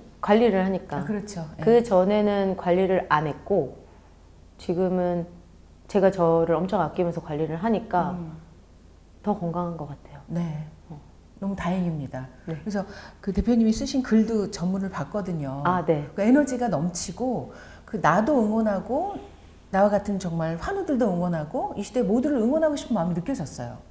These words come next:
Speaker 1: <laughs> 그게 처음에 글을 쓸 때는, 그러니까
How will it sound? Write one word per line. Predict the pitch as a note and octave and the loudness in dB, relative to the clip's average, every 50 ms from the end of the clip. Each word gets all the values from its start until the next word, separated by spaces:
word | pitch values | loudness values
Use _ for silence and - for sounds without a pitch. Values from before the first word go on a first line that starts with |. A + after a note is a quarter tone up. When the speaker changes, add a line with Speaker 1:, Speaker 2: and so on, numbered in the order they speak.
| - - | -18 -14
Speaker 1:
<laughs> | - - - - B3 B3+ - C4+ C4 C4 D4+ D4+ - - - - - - - - - - | -12 2 6 6 6 10 10 10 10 12 8 6 6 0 -6 -10 -10 -12 -12 -14 -12 -2
그게 | - A#3 G#3+ A#3 A#3 A3+ A3+ A3+ G#3+ F#3+ E3 - - - - - - | 0 4 6 8 8 8 8 8 6 6 4 2 -2 -8 -16 -20 -18
처음에 | - - D4 D#4+ D#4+ D#4+ D#4+ D#4 D4+ D4 C#4+ C4+ C4+ B3+ B3 A#3+ A#3 A3+ A3+ A3 G#3+ G#3+ G#3 G3+ G3+ G3 F3 - - - - - - - | -4 4 6 8 8 8 6 4 4 4 4 6 6 8 8 8 8 8 6 6 6 6 6 4 4 2 0 -2 -8 -16 -20 -20 -20 -20
글을 | - - G3+ G3+ G3 G3+ G3 F#3+ | -2 2 2 4 6 6 4 4
쓸 | G3 C4+ D4+ C#4+ | 4 2 2 4
때는, | - G3+ F3 E3+ G3 G#3+ G3+ F3 D#3 C#3 D3 - - - - - - - - - - - - - - - - - - - - - - - - - - - - - | 4 4 4 6 4 2 2 0 -2 -2 -6 -10 -16 -20 -20 -20 -20 -20 -20 -20 -20 -20 -20 -20 -20 -20 -20 -20 -20 -20 -20 -20 -20 -20 -20 -20 -20 -20 -10 -6
그러니까 | - D3+ C#3+ - | -4 -4 -4 -6